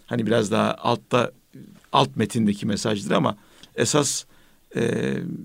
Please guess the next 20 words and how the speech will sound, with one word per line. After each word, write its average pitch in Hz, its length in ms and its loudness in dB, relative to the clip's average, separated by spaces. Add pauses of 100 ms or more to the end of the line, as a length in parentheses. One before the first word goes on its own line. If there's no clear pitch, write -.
(140)
bu, 139 300 -2 (560)
e, 131 60 0 (1400)
hani 120 200 0
Körfez'deki 131 960 4 (320)
bir 131 220 2
ülkenin 143 440 4
imajını, 135 640 6 (1120)
e, 117 140 -6 (200)
yükseltmek. 110 560 -4
Şimdi 160 380 4 (500)
hani 131 220 0
branding 151 420 8
dediğiniz 123 340 4
için 143 140 0
söyleyeyim, 135 360 4
hadi 131 160 6
bakalım. 139 380 2 (380)
Şimdi, 156 380 6 (720)
e, 123 180 4
Katar 165 600 6